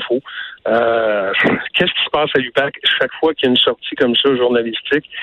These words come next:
qui nous dit, bon, euh, un policier a été déplacé, un autre a été réprimandé, un autre a été suspendu.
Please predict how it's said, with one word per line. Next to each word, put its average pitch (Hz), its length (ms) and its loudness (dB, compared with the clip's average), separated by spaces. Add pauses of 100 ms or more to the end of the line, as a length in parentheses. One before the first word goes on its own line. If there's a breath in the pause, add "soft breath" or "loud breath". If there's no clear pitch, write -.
(360 loud breath)
qui 139 80 0
nous 139 200 4
dit, 147 200 -4
bon, 135 360 2
euh, 117 140 0
un 147 140 0
policier 160 440 0
a - 20 4
été 139 180 0
déplacé, 131 640 2
un 127 140 2
autre 139 240 2
a 123 40 4
été 123 240 -2
réprimandé, 131 720 2 (340 loud breath)
un 131 140 2
autre 139 200 0
a - 20 0
été 131 160 -8
suspendu. 131 720 -2